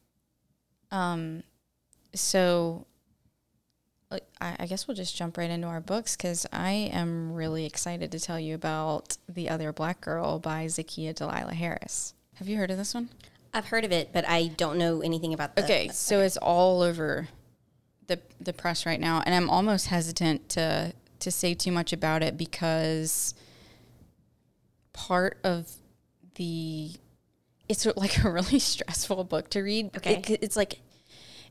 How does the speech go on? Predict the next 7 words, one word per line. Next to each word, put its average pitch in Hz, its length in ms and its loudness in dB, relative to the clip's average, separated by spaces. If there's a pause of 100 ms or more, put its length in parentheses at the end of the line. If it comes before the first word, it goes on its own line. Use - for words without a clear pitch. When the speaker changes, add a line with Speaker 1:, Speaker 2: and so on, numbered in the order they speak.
Speaker 1:
it's 202 300 -2 (160)
almost 220 540 0
thrillery. 202 920 0
It's - 420 -2
really 208 340 0
intense, 185 680 0
and 180 420 -2